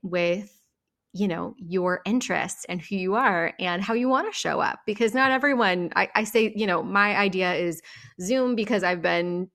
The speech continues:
you know, doing, like, live classes for what feels like thousands of years now. <laughs> And so, you know, that's where my mind goes, but it's so cool to see all the different ways that we can adapt that too. So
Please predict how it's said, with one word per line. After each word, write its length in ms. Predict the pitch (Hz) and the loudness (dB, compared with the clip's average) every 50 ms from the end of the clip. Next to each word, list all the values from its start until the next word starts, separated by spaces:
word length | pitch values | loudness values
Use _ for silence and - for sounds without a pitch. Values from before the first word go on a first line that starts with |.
| _ _ | _ _
you 140 | 196 196 185 | -4 -2 0
know, 160 | 170 170 170 | 0 0 -2
doing, 400 | 160 170 220 233 226 220 214 190 | -2 0 0 2 2 2 0 -2
like, 240 | 202 185 180 - 180 | -2 -4 -4 -2 0
live 260 | 185 180 185 190 - | 2 2 2 2 0
classes 540 | - 190 185 185 - 190 185 185 175 - - | 2 2 2 2 2 0 -2 -2 -2 -4 -6
for 500 | - 180 180 170 170 170 170 165 170 - _ _ _ | -4 0 2 2 2 2 0 -2 -8 -12 _ _ _
what 240 | 196 170 196 - - | -4 -4 -2 -2 0
feels 220 | - 190 170 - | -2 -2 0 -2
like 120 | 175 - | -4 -2
thousands 360 | - 175 165 160 170 165 156 170 | 0 0 0 0 -2 -6 -8 -8
of 100 | 151 156 | -6 -4
years 220 | 143 160 160 - | -4 -4 -4 -4
now. 180 | - - - - - - - - - 226 - 269 | -6 -6 -6 -6 -10 -16 -20 -20 -20 -4 -2 -2
<laughs> 0 | 254 - 220 208 - 262 - - 311 294 - - | 0 4 6 6 6 4 4 2 0 0 0 0
And 180 | - 285 269 - - - - - - - - | 0 0 0 0 -4 -12 -14 -14 -14 -16 -16
so, 400 | - - 285 247 214 208 202 185 | -4 0 2 4 4 4 2 2
you 160 | - 208 247 | 2 2 2
know, 80 | 220 190 | 2 4
that's 240 | 190 - 208 - - | 4 4 2 2 0
where 100 | 208 190 | -2 0
my 220 | 185 190 262 359 | 2 2 2 2
mind 340 | 392 359 285 220 202 180 - | 2 0 0 0 0 -2 -2
goes, 300 | 190 180 170 170 - - | -2 -2 -2 -2 -4 -4
but 100 | - 196 | -4 -4
it's 220 | 185 - - - - | -4 -4 -8 -8 -6
so 160 | 226 220 226 | -4 -4 -4
cool 220 | - - 214 214 | -4 -4 -2 -2
to 80 | 202 196 | -2 -4
see 160 | - - 190 | -4 -4 -4
all 100 | 180 170 | -4 -2
the 80 | 175 175 | -2 -4
different 300 | 175 175 - 180 - 170 | -4 -4 -6 -8 -6 -6
ways 220 | 170 165 165 - | -6 -6 -8 -8
that 120 | - 170 165 | -8 -8 -8
we 80 | 180 | -8
can 300 | - - 175 175 175 175 - | -8 -8 -8 -8 -8 -8 -8
adapt 440 | 175 151 165 160 170 - - - - | -8 -2 0 0 0 0 -4 -4 -2
that 200 | 170 160 - - | -2 -2 -2 -4
too. 420 | - - 170 180 180 170 165 180 196 | -10 -10 -6 -4 -4 -4 -6 -8 -10
So 480 | - - 185 175 175 175 175 185 - | -12 -10 -6 -6 -4 -4 -4 -6 -10